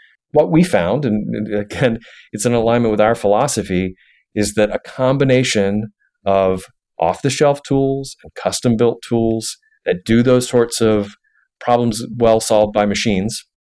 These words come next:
should be orchestrated in concert with large-scale human efforts. Because as it turns out, sometimes you need a high judgment individual to discern that you don't typically serve pork rare, right?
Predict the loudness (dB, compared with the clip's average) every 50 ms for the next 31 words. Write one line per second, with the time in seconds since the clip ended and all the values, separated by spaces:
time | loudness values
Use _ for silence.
0 | _ _ _ -10 -4 -2 -2 -2 -2 -4 -6 -4 _ 2 2 2 2 0 -2 -2
1 | -2 0 0 0 0 0 -2 -4 -6 -10 _ _ _ _ -2 0 0 0 0 0
2 | 0 2 0 0 0 0 0 0 -2 -4 -6 _ _ _ _ _ _ _ 0 2
3 | 2 2 2 -2 -8 -6 -2 0 0 0 0 0 0 0 0 2 2 2 2 2
4 | 2 0 -2 -6 -10 -12 -10 -10 -10 -10 -12 _ _ _ _ _ _ _ -2 0
5 | 0 0 0 -2 -4 -2 0 0 2 2 2 2 2 2 0 -2 -2 -4 -8 _
6 | -8 -4 -2 -2 0 0 2 2 2 2 2 0 0 2 0 0 0 0 -2 -4
7 | -6 -10 -14 -10 -4 -2 0 0 2 2 2 2 2 2 0 -2 0 0 -2 -2
8 | -2 -2 -2 -2 0 0 0 0 0 -4 _ _ _ _ _ _ _ -6 -4 -4
9 | -2 -2 0 0 2 2 2 2 2 2 2 2 2 0 -2 -4 _ _ _ -10
10 | -8 -2 0 0 0 0 -2 -6 -6 -6 -6 -4 -4 -6 -6 -4 -4 -4 -4 -4
11 | -2 0 0 2 2 2 2 0 -2 -4 -10 -16 _ -14 -4 0 4 4 4 4
12 | 2 -4 -4 -2 -2 -2 -2 -4 -8 -12 -18 _ _ _ _ _ _ _ -6 -4
13 | -4 -4